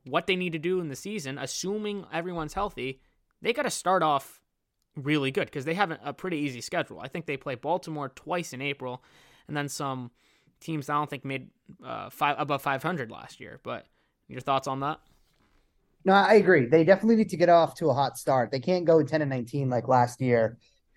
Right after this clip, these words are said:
Speaker 2: and then hope that, you know, Alex Cora shaving his beard changes the trajectory of the season.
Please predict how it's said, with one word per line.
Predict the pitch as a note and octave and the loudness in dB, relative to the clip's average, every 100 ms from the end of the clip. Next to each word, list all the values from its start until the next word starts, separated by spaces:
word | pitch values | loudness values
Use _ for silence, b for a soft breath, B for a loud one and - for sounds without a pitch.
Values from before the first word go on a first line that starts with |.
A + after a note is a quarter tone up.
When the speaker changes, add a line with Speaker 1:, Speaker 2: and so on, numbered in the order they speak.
| - | 2
Speaker 2:
and | C#3+ | 4
then | C#3 B2+ | 6 4
hope | A2+ C#3 C#3 | 4 2 4
that, | C3 B2 A#2 - _ - - | 4 6 2 -4 _ -20 -14
you | D#3+ C3 | -6 -2
know, | |
Alex | B2 B2 B2 | 0 0 -2
Cora | - C#3+ B2 | 0 2 2
shaving | C#3+ B2+ A#2+ | 2 0 0
his | A2+ | -2
beard | B2+ B2 A2+ | -2 -2 -2
changes | B2+ A#2+ A2+ G#2 | -2 -2 -2 -4
the | A#2 A2+ | -2 -2
trajectory | G2+ A#2 B2 - A#2+ | 0 2 2 2 0
of | G#2+ | 0
the | G#2 | -2
season. | - B2 G2+ F#2 | -2 -2 -2 -8